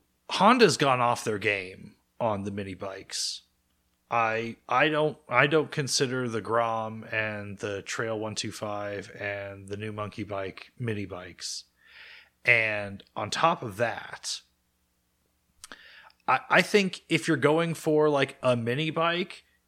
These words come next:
in terms of vintage cool, you can't do any better than Bultaco. And I think S S R, eh, we need a couple more years,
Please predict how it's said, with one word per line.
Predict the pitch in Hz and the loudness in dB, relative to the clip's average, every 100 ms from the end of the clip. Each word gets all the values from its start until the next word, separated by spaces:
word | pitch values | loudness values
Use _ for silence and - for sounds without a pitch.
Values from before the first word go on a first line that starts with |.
| - | -4
in | 139 131 | -2 0
terms | 156 160 135 | 2 2 2
of | 120 | 0
vintage | 127 135 - 123 - | 2 0 0 -4 -4
cool, | 131 131 151 175 - - | -2 -2 -2 -4 -10 -12
you | 120 | -8
can't | 120 135 127 | -2 -2 -2
do | 113 117 | -4 -2
any | 113 110 | -2 -2
better | 113 107 107 | -2 -2 -2
than | 101 101 92 | -4 -8 -6
Bultaco. | 95 - 101 - - - - - _ _ _ _ _ _ _ - - - _ - | -8 -4 -6 -8 -14 -14 -18 -20 _ _ _ _ _ _ _ -20 -20 -20 _ 0
And | 127 120 110 98 101 _ _ _ _ _ _ - | 2 2 -2 -6 -10 _ _ _ _ _ _ 0
I | 151 185 240 269 | 6 8 8 4
think | - 165 147 139 131 - - _ - | -4 -4 -4 -6 -14 -16 -20 _ -2
S | 131 139 - | 2 4 4
S | 160 135 - | 0 0 0
R, | 139 - | -2 0
eh, | 156 | 0
we | 139 135 127 156 | 0 -2 2 2
need | 175 202 | 2 2
a | |
couple | 208 - 180 180 175 | 0 4 4 4 0
more | 156 147 139 | 2 2 2
years, | 123 127 95 92 - - - | 0 -2 -2 -6 -10 -8 -8